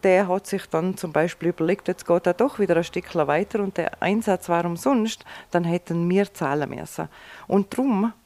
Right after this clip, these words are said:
der, wo da, da war, das war ganz zufällig <laughs> dein Mann Hubert und zu dem habe ich gesagt, „Und du unterschreibst mir jetzt oder du rufst an,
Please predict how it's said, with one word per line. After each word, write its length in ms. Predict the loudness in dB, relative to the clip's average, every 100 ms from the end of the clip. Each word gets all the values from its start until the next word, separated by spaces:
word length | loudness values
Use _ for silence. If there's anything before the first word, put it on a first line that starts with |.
| _ _
der, 180 | 2 2
wo 140 | 2
da, 160 | 0 -2
da 300 | 2 4 4
war, 340 | 2 0 -2 -6 -18 -20 -20 -20 _ _ -6
das 200 | -4 4
war 200 | 4 4
ganz 440 | 4 2 2 -6
zufällig 800 | -2 2 2 2 0 -2 -8 -10 -12 -20 _ -20
<laughs> 540 | -20 -20 -16 -16 -18 0
dein 400 | 2 2 -2 -6
Mann 320 | -2 0 0 0
Hubert 560 | 0 2 2 2 -6 -20 -14
und 160 | -10 -10
zu 100 | -2
dem 260 | 0 2 0
habe 120 | -2
ich 80 | -4
gesagt, 420 | -4 -4 -6 -16 -10
„Und 220 | -6 -2
du 300 | -2 -2 -4
unterschreibst 680 | -6 -6 -2 2 2 0 -2
mir 100 | -2
jetzt 140 | 0
oder 160 | -2 0
du 200 | 0 2
rufst 340 | 2 0 0
an, 240 | 0 0